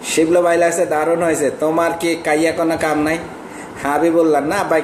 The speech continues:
কাইয়া কোনো কাম নাই। কাম একটা থাকতো, যদি আপনার বোনেরে বিয়ে করতাম, এই মাঘ মাসে লইয়ে পড়িয়া থাকতাম, খাইবা না খাই।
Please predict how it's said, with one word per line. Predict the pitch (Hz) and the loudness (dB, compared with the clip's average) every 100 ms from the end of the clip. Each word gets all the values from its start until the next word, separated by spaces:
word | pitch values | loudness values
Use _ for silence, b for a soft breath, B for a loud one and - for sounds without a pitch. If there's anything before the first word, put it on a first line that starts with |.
| 160 | 0
কাইয়া | 156 175 | 0 0
কোনো | 180 185 180 | -2 -4 -2
কাম | 170 143 | -2 0
নাই। | 127 120 - - - - - - - - - - - - - - - | -2 -4 -10 -16 -14 -8 -6 -6 -8 -16 -16 -12 -12 -12 -16 -16 -6
কাম | 170 170 | -2 0
একটা | 196 196 202 | -2 -2 -4
থাকতো, | 190 190 190 | -2 -2 -2
যদি | 165 175 180 | -2 -2 -2
আপনার | 175 185 | 0 -2
বোনেরে | 165 180 185 185 | -2 0 2 2
বিয়ে | 180 185 | 2 2
করতাম, | 170 - 185 | 0 0 2
এই | 165 | 2
মাঘ | 160 160 | 2 0
মাসে | 160 170 | -2 0
লইয়ে | 160 160 | 2 2
পড়িয়া | 151 151 160 | 2 0 0
থাকতাম, | 151 - 123 | 0 -2 -4
খাইবা | 143 143 143 | -2 0 0
না | 123 | -2
খাই। | 110 113 | -2 -4